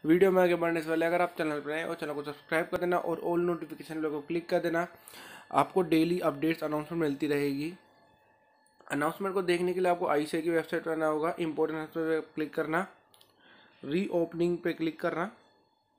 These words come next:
मैं आपको बता दूं, अगर आपको मई या जून में एग्जाम देना है तो आपका एग्जाम फॉर्म फिलिंग वापस से स्टार्ट हो गया है। छब्बीस मार्च दो हज़ार ग्यारह, ग्यारह बजे से, लास्ट डेट तीस मार्च दो हज़ार ग्यारह,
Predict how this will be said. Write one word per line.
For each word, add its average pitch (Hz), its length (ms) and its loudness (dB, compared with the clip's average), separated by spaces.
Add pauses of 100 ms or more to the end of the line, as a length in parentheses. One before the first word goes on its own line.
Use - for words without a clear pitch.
(560)
मैं 147 100 2
आपको 151 220 0
बता 165 200 2
दूं, 180 120 2
अगर 175 240 2
आपको 175 280 2
मई 165 240 4
या 175 160 2
जून 156 220 0
में 156 140 2
एग्जाम 156 320 2
देना 160 180 0
है 160 40 0
तो 175 80 0
आपका - 460 -2
एग्जाम 160 340 -2
फॉर्म 165 200 -4
फिलिंग 165 320 0
वापस 143 380 4
से 180 100 0
स्टार्ट 151 320 2
हो 156 80 2
गया 143 200 4
है। - 340 -8 (220)
छब्बीस 160 420 4
मार्च 156 280 8
दो 151 200 4
हज़ार 156 200 6
ग्यारह, 147 420 6 (680)
ग्यारह 147 300 4
बजे 160 260 4
से, 165 140 0 (300)
लास्ट 139 440 8
डेट 180 220 6 (100)
तीस 170 280 -2
मार्च 156 200 6
दो 151 120 4
हज़ार 151 180 4
ग्यारह, 143 380 6